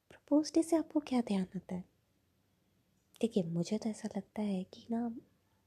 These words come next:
प्रपोज डे वाले दिन जब भी कोई इंसान आपको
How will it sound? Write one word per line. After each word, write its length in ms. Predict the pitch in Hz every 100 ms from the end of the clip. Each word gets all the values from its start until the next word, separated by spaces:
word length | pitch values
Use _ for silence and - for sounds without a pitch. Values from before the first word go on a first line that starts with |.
| _
प्रपोज 420 | 190 - 214 226 220
डे 100 | 208
वाले 240 | 202 208
दिन 220 | 214 202
जब 140 | 202 185 -
भी 100 | 190
कोई 220 | - 185
इंसान 480 | 180 175 - 175 175
आपको 600 | 170 - - 196 190